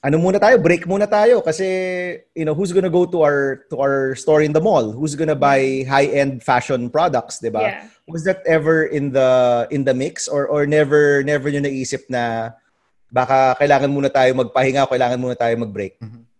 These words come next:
Speaker 2: Wala, never, because we were, I think it was a privileged position also. And it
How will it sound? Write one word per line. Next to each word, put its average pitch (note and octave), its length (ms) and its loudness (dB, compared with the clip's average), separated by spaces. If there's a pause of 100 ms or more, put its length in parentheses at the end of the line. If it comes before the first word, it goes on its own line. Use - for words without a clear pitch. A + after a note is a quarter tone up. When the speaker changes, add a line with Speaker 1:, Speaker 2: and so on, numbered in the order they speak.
(640)
Speaker 2:
Wala, C4+ 420 4
never, C4 680 2
because C4+ 600 -2
we C4+ 220 -4
were, A#3 580 0
I B3+ 100 -4
think D4+ 360 -8
it C4 160 -8
was C4 260 -2
a A3+ 220 -4 (260)
privileged B3 560 2
position G#3 520 -6
also. F3+ 260 -8
And B3 160 -2
it C4+ 220 -6